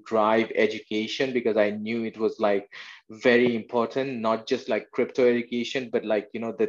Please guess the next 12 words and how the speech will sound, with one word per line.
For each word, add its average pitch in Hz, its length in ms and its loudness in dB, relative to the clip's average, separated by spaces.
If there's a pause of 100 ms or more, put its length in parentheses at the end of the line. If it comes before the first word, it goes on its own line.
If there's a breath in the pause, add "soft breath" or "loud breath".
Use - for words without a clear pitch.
(120)
technical 120 500 0
side 113 240 0
of 110 140 -4
things, 123 260 -4
because 107 380 -4
that 107 160 2
is 110 160 -2
what, 110 240 -2 (500 loud breath)
uh, 107 360 0
which 107 320 -6
can 110 320 -2
emp-, 110 200 -4